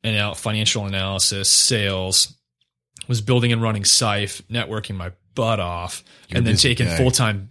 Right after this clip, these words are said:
Speaker 1: business classes, which I loved and was learning a ton. But yeah, I was, I was trying to play catch up from that previous three years. So that last two years was just jam-packed, focused, and then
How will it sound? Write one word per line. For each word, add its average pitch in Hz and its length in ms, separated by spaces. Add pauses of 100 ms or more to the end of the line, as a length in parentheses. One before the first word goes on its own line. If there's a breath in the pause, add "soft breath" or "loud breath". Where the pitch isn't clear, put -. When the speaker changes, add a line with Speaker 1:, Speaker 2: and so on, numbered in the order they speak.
Speaker 1:
business 117 340
classes, 92 640
which 98 160
I 92 100
loved 104 480
and 92 80
was 92 140
learning 98 220
a 80 60
ton. 92 480 (600 loud breath)
But 104 140
yeah, 107 160
I - 40
was, 95 180
I 104 80
was 101 120
trying 117 160
to 95 40
play 92 160
catch - 280
up 85 100
from 113 100
that 85 140
previous 92 380
three 92 140
years. 92 220
So 101 80
that - 120
last 107 440 (400 loud breath)
two 127 160
years 104 420
was 98 160
just - 400
jam-packed, 101 600
focused, 98 560
and 92 100
then 90 200